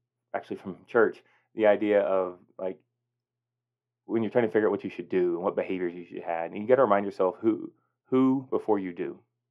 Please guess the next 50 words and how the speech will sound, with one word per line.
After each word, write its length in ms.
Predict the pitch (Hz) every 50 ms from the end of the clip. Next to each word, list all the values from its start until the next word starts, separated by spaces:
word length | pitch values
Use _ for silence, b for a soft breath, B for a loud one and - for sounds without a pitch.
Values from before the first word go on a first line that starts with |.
| _ -
Like, 280 | - 95 - - - _ _ _ _ _ _ _ _ _ _ _ _ _ _ _ _ _ _ - - 113 104
who 160 | 120 135 143
do 160 | 147 139 127
I 120 | 120 117
want 240 | 110 107 107 107 - -
to 60 | 95
be 340 | 92 92 85 82 82 82 _ _ _ _ _ _ _ -
before 260 | 98 - - 113 101
I 20 | 98
decide 340 | - 92 - 101 92 92 87
what 140 | 85 87
I'm 140 | 87 85 87
going 280 | 85 87 87 87 85 85
to 80 | 80
do? 300 | - - - - - - - _ _ _ _ _ _ _ _ _ _
And, 580 | 104 104 107 104 101 98 98 98 95 95 95 95 - _ _ _ _ _ _ _ _
um, 480 | 98 95 95 92 90 85 80 85 - - _ _ _ _ _ _ _ _ _ _ _ _ - 113
and 100 | 117 127
that's 240 | 139 127 - -
true. 260 | - - 160 151 104 95
I 120 | 92 107
mean, 140 | 123 127 127
I've 140 | 123 113 -
said 140 | - 127
that 140 | 123 131 -
with 200 | - 117 117 -
so 100 | - 131
many 140 | 123 120 113
students 380 | - - - 123 117 113 110 -
through 120 | 117 107
the 100 | 104 104
years 280 | 117 135 120 104 95 98
where 140 | 104 101
they, 300 | 92 104 101 98 98 95 - b b b b
whether 340 | 113 113 117 113 104 78 -
they 140 | 113 110
wanted 280 | 110 107 107 107 104 98
to 80 | 107 98
be 400 | - 107 104 101 101 98 95 b b b b b -
the, 380 | 104 101 95 95 92 92 - -
like, 140 | - 98 -
student 380 | - - - 117 107 110 104 -
commander 440 | - 107 101 101 107 107 117 117
of 140 | - 104 90
the 100 | 110 -
R 180 | - 101 101 104
O 60 | 101
T 140 | - - 98
C 220 | - - 107 107
program, 540 | 107 - 123 120 120 127 127 123 127 127